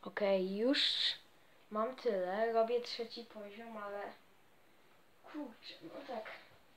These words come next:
nie mogę tej książki postawić, bo... Ta książka, co jest tu, no to ona już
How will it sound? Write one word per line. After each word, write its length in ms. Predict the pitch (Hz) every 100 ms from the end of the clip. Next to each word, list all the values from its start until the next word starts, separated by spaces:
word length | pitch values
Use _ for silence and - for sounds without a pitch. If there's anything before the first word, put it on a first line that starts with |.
| - - 233
nie 120 | 247
mogę 280 | 285 294 285
tej 180 | 277
książki 580 | - - 302 262 - 196
postawić, 520 | - 208 - 226 202
bo... 260 | 196 185 202 - - - - - - - - - - - - 240
Ta 100 | 247
książka, 580 | - 240 233 - 226 226
co 60 | 220
jest 300 | 220 - -
tu, 180 | 254
no 180 | 262 247
to 220 | 226 - - - -
ona 280 | 240 233 233
już 200 | 233